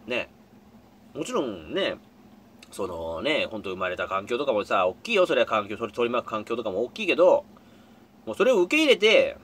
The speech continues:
前に進んでいくしかないじゃないですか、だって。もう、どんな不幸なことがあったってさ、人生一回しかないんだから、「お前とてつもない不幸を経験してんのかよ。だからわかんねえんだよ」って俺にね、言ってくる人多分いっぱいいますよ。いるとしてもだよ、動画の前で。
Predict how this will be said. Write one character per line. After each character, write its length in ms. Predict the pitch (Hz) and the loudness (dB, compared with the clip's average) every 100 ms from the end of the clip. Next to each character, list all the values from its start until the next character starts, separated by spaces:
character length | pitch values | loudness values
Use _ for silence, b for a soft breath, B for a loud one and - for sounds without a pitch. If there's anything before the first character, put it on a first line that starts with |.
| _ - | _ 2
前 160 | 240 | 2
に 80 | 196 | 2
進 160 | 143 190 | -4 -6
ん 40 | |
で 60 | 240 | -4
い 20 | |
く 40 | |
し 40 | - | 2
か 100 | 147 | 2
な 80 | |
い 60 | 214 | 4
じ 60 | 113 | 0
ゃ 20 | |
な 60 | |
い 20 | 90 | 0
で 20 | |
す 40 | |
か、 60 | 90 | -4
だ 60 | 85 | -12
っ 40 | |
て。 340 | - 53 50 - - 95 | -12 -12 -12 -18 -20 -16
も 380 | 85 69 - - - | -14 -14 -16 -20 -8
う、 40 | |
ど 100 | 110 | -6
ん 40 | 104 | -6
な 100 | 90 | -8
不 140 | 117 | -4
幸 140 | 107 | -2
な 80 | 92 | -2
こ 120 | 101 | -4
と 80 | 107 | -4
が 120 | 87 | -2
あ 40 | 104 | -2
っ 40 | |
た 140 | - 90 | -2 -8
っ 40 | |
て 120 | - | -8
さ、 260 | - 82 - | -8 -6 -2
人 160 | 165 165 | -4 -2
生 80 | |
一 80 | 110 - | -6 -4
回 160 | 202 196 | -4 -2
し 60 | |
か 60 | 123 | -2
な 80 | 107 | -2
い 40 | |
ん 40 | |
だ 80 | 95 | -2
か 80 | 82 | -4
ら、 540 | 82 87 82 76 64 - b b b b b _ _ _ - - | -2 -2 -4 -6 -8 -14 b b b b b _ _ _ -20 -20
「お 60 | 92 | -4
前 180 | 139 151 | -2 -2
と 100 | 135 | -2
て 100 | 156 | -2
つ 60 | |
も 100 | 165 | 0
な 80 | 165 | 2
い 40 | 143 | 2
不 60 | |
幸 80 | 131 | 0
を 40 | |
経 160 | 120 135 | -2 -2
験 160 | 139 135 | -2 -2
し 40 | |
て 80 | 143 | -4
ん 40 | |
の 80 | 117 | -2
か 100 | 101 | -2
よ。 160 | 82 101 | -2 0
だ 100 | 160 | 2
か 60 | |
ら 60 | 131 | 4
わ 100 | 117 | 4
か 120 | 143 | 4
ん 20 | |
ね 80 | 139 | 2
え 20 | |
ん 20 | 113 | 0
だ 60 | |
よ」 60 | 98 | -2
っ 20 | |
て 240 | 92 92 | -2 -6
俺 180 | - 110 | -4 -4
に 240 | 117 113 107 | -4 -4 -2
ね、 220 | 123 90 | -2 -2
言 120 | 104 | -6
っ 20 | |
て 140 | - 127 | -6 -6
く 80 | |
る 80 | 107 | -6
人 80 | 98 | -6
多 80 | 92 | -8
分 60 | |
い 40 | 87 | -4
っ 20 | |
ぱ 120 | - | -2
い 20 | |
い 20 | 127 | -2
ま 80 | |
す 80 | 127 | -4
よ。 100 | - | -8
い 120 | - | -6
る 100 | 123 | -4
と 380 | 160 107 90 73 | 0 0 -2 -6
し 140 | - - | -6 -4
て 60 | |
も 100 | 127 | -2
だ 60 | 82 | -2
よ、 80 | 104 | -2
動 140 | 98 | -2
画 80 | 90 | -4
の 60 | |
前 160 | 95 85 | -4 -6
で。 200 | 85 | -6